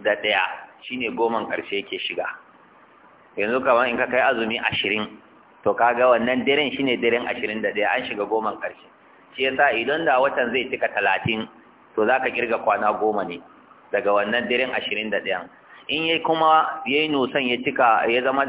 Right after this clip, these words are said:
ashirin, abun nan, ah, tara, ashirin da tara ne, to, kwana tara kawai za ka kirga. Amma in ka ɗauka daren ashirin yau kenan shine daren ya fara,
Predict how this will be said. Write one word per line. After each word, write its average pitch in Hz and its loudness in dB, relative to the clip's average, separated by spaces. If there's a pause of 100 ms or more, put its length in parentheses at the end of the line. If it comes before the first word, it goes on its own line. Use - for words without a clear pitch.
ashirin, 120 -4
abun 113 -2
nan, 110 -2
ah, 98 4
tara, 120 2
ashirin 131 -2
da 117 0
tara 113 0
ne, 101 -6
to, 120 -4
kwana 131 0
tara 127 0
kawai 107 0
za 104 0
ka 98 -6
kirga. - -10 (500)
Amma 151 2
in 185 -4
ka 180 2
ɗauka 180 4
daren 156 2
ashirin 131 0
yau 143 6
kenan 117 -4
shine 123 -4
daren 131 -2
ya 110 -2
fara, 113 4